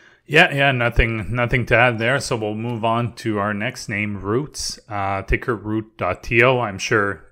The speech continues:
everyone who's from Canada listening knows this brand pretty well. Um, we're talking about the clothing brand, obviously.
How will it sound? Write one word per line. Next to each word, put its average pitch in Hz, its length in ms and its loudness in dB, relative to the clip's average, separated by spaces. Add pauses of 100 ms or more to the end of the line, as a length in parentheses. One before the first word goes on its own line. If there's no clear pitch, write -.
everyone 110 800 0
who's 101 160 -4
from 101 180 -6
Canada 107 540 0
listening 107 580 -4
knows 95 320 -6
this 95 220 -8
brand 95 400 -4
pretty 101 220 -4
well. 123 500 0 (480)
Um, 92 260 -10
we're 92 120 -10
talking 95 300 -10
about 90 200 -10
the 90 100 -8
clothing 107 480 -2
brand, 110 300 -2
obviously. 123 840 -4